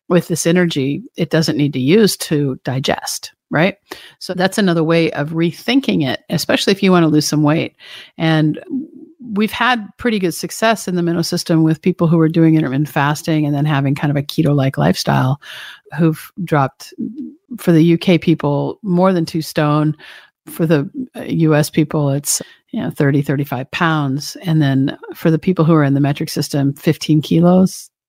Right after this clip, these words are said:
plus. So a good, a good portion of their body,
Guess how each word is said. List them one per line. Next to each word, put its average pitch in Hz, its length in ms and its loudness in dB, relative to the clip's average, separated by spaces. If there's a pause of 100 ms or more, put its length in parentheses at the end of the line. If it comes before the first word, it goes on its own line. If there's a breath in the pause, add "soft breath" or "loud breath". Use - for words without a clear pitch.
(220)
plus. 226 420 -4 (1000 loud breath)
So 208 240 2
a 180 60 4
good, 233 200 2 (160)
a - 80 -4
good 220 220 0
portion 185 320 -2
of 156 60 2
their 139 120 2
body, 147 440 0